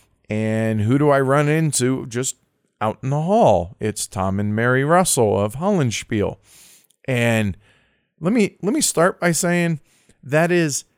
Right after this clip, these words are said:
arguably the most adorable couple I have ever met in my life. They're both just, you just wanna you know, hug 'em and put 'em in your pocket, feed 'em M and M's. Uh, they're just, they're just adorable.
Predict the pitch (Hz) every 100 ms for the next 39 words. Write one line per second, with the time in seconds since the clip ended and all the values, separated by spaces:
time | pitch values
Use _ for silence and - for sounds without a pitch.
0 | _ _ _ _ _ 165 180 180 185 175
1 | 165 165 156 143 135 147 143 139 151 -
2 | 123 107 113 131 139 135 123 - - 131
3 | 165 185 - _ _ 127 113 90 - 135
4 | 120 117 113 - 107 101 95 87 82 -
5 | _ _ _ 127 117 110 123 110 - 151
6 | 127 - - - _ _ _ 131 131 131
7 | 131 123 113 101 _ _ 127 107 104 _
8 | 135 127 107 87 - - 107 98 - 127
9 | 123 117 113 107 123 - - - 120 117
10 | 117 113 110 113 113 104 95 - - -
11 | - - 113 107 107 107 123 113 131 -
12 | - 139 117 113 156 135 - - 120 101
13 | 98 127 117 120 120 101 95 92